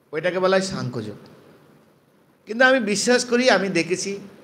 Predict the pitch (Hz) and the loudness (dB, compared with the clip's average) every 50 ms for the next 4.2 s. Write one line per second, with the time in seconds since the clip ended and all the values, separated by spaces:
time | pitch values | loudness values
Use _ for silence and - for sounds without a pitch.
0 | - _ _ - - 143 143 143 180 180 170 147 143 143 143 165 170 165 147 135 | -20 _ _ -8 -8 -6 -6 -4 -4 -4 -2 -2 -4 -4 -4 -4 -4 -4 -4 -6
1 | 135 147 143 156 156 147 131 123 123 135 135 131 120 117 - - - - - - | -6 -4 -6 -6 -4 -4 -2 -2 -2 -2 -2 -2 -4 -6 -8 -14 -18 -20 -20 -20
2 | - - 135 139 139 135 135 139 139 165 170 160 139 131 139 135 135 170 185 196 | -12 -4 0 2 2 2 0 -2 -4 -4 -2 -2 -2 -4 -4 -6 -4 -2 0 2
3 | 220 233 247 - - - - - - - - - - 123 123 123 123 123 123 - | 2 0 -2 -4 -8 -14 -20 -20 -20 -20 -20 -18 -10 -6 -4 -4 -4 -6 -8 -10
4 | 113 101 101 - | -10 -10 -12 -16